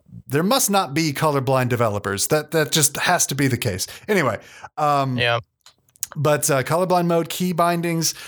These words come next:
Speaker 1: uh, special controllers for disabled people, uh, all these kinds of things that allow, uh, just anybody to pick up a controller of any shape and size and be able to play it. The only thing that I wish would happen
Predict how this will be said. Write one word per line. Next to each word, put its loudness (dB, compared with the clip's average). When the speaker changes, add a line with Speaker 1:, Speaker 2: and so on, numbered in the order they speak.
Speaker 1:
uh, 0
special 2
controllers 0
for -2
disabled 0
people, -4
uh, 2
all 2
these -2
kinds 0
of 2
things 0
that 2
allow, 0
uh, 0
just 0
anybody -2
to -8
pick -2
up 0
a -2
controller 0
of -2
any 2
shape 2
and -2
size 0
and 2
be 4
able 4
to 0
play -4
it. -8
The -2
only 2
thing 0
that 2
I 2
wish 0
would -2
happen 0